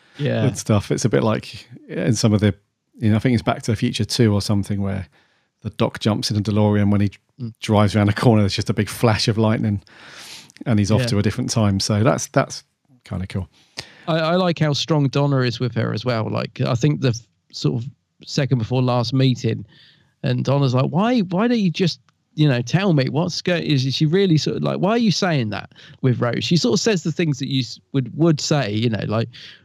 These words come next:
Speaker 1: "Why don't you just tell me?" sort of thing. Like, "Why do you keep popping up every two minutes?" And so I do, I do like the sort of chemistry between Donna and Rose. You, two very different companions, um, and they work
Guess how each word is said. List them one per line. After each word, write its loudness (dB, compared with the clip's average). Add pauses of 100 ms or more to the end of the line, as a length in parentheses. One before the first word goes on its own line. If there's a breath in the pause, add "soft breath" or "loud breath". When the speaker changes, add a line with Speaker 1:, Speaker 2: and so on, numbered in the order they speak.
Speaker 1:
"Why 2
don't 2
you -2
just -2
tell 2
me?" -2
sort -8
of -6
thing. -4 (280)
Like, -2
"Why 2
do 2
you 2
keep -4
popping 0
up 0
every -2
two -2
minutes?" -6
And -4 (320 loud breath)
so 2
I 0
do, 2
I 2
do 2
like 2
the 2
sort 0
of -12
chemistry 0
between 0
Donna 0
and -4
Rose. 0
You, 2 (540 loud breath)
two 4
very 4
different 0 (140)
companions, -2
um, -2
and 0
they 4
work 2